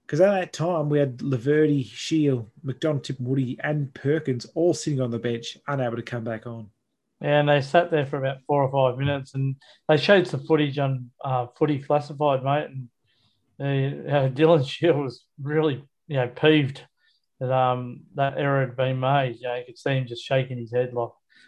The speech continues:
Speaker 2: wanting to be involved in the contest,
Speaker 1: Mm.
Speaker 2: but knowing he couldn't be, you know, he couldn't go back on the ground. So,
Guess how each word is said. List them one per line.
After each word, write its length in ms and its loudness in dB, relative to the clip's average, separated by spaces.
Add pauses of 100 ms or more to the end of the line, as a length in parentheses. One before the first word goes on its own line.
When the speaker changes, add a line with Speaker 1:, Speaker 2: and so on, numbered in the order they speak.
Speaker 2:
wanting 300 4
to 80 -4
be 180 0
involved 420 2
in 120 -12
the 80 -18 (100)
contest, 720 -2 (100)
Speaker 1:
Mm. 320 -8 (100)
Speaker 2:
but 180 0
knowing 340 4
he 140 -2
couldn't 260 -2
be, 500 -2
you 60 -12
know, 80 -6
he 80 -6
couldn't 280 -12
go 140 -2
back 200 -8
on 100 -8
the 60 -14
ground. 400 -4
So, 340 -2